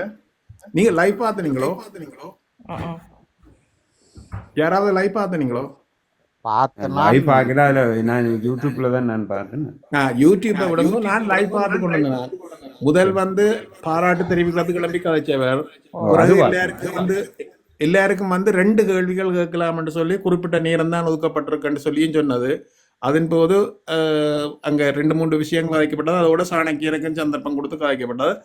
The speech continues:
Speaker 1: அதுக்கிடையில இவருக்கு பேர், வெற்ற பேரை சபாநாயகர் கூப்பிட்டு, அஹ், இதை சொல்ல சொல்லிக்க, அப்ப அது சபாநாயகரோ அல்லது யாரோ வந்து சொன்னது, "இது அவசரமில்லை, நாங்கள் பிற கதைச்சு கொள்வோம்" என்று சொல்லி அதை நிப்பாட்டினது. அதை எனக்கு சரியா திடமா சொல்ல முடியல. சபாநாயகர்,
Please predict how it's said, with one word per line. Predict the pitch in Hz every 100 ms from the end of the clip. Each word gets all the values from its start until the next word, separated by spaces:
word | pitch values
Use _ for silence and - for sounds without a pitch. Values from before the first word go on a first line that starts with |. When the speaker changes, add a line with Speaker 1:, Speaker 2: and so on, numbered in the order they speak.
| _ _
Speaker 1:
அதுக்கிடையில | 151 156 165 175 226
இவருக்கு | 202 202 196
பேர், | 185 196 190 170
வெற்ற | 175 175
பேரை | 185 196 202
சபாநாயகர் | 196 185 180 180 180 -
கூப்பிட்டு, | 202 185 175 143 147 180 - _ _ _
அஹ், | 156 156 160 156
இதை | 151 160 165
சொல்ல | 175 170 165
சொல்லிக்க, | 160 151 143 135 180 240
அப்ப | 165 170 208 214 -
அது | 139 143 -
சபாநாயகரோ | 147 175 202 208 202 190 196 240
அல்லது | 254 208 196 196 196
யாரோ | 175 170 180 196 196
வந்து | 185 180 208
சொன்னது, | 185 175 175 196
"இது | 196
அவசரமில்லை, | 165 156 165 170 160 160 185
நாங்கள் | 196 170 165 170 170 - _ -
பிற | 165
கதைச்சு | 165 156 156 151 147
கொள்வோம்" | 160 147 156 147 139
என்று | 147 147
சொல்லி | 143 143 196
அதை | 185 170
நிப்பாட்டினது. | 160 151 151 139 127 120 143 233 - _ _ -
அதை | 127 151
எனக்கு | 151 156 160
சரியா | 170 160 175
திடமா | 170 165 156 156 151
சொல்ல | 151 143
முடியல. | 139 135 127
சபாநாயகர், | 113 131 147 151 151 151 147